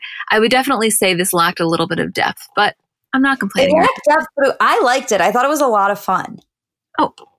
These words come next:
Speaker 1: I loved every second of it. I just try to frame myself as, as the listener. If you didn't
Speaker 2: Right,
Speaker 1: watch,
Speaker 2: right.
Speaker 1: you know?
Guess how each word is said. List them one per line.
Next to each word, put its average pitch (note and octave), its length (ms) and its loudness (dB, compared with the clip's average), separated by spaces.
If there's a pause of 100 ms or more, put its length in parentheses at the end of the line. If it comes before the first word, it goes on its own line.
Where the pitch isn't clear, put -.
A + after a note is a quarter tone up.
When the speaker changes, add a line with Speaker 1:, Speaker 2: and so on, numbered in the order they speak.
(160)
Speaker 1:
I G3 60 -2
loved G3+ 260 2
every F3+ 200 0
second A3 280 -2
of - 120 -2
it. D#2+ 60 0
I D#3 140 0
just A#3+ 180 0
try B3 160 2
to G#3+ 80 0
frame G#3 300 -2
myself G3 380 -2
as, F3+ 180 -2
as F3+ 160 -2
the F3+ 120 2
listener. E3+ 540 0 (360)
If F#3+ 100 -6
you A3 120 2
didn't G3+ 180 2
Speaker 2:
Right, G3+ 140 2
Speaker 1:
watch, - 160 -4 (140)
Speaker 2:
right. F#3+ 140 2 (1200)
Speaker 1:
you - 180 -6
know? F3+ 280 0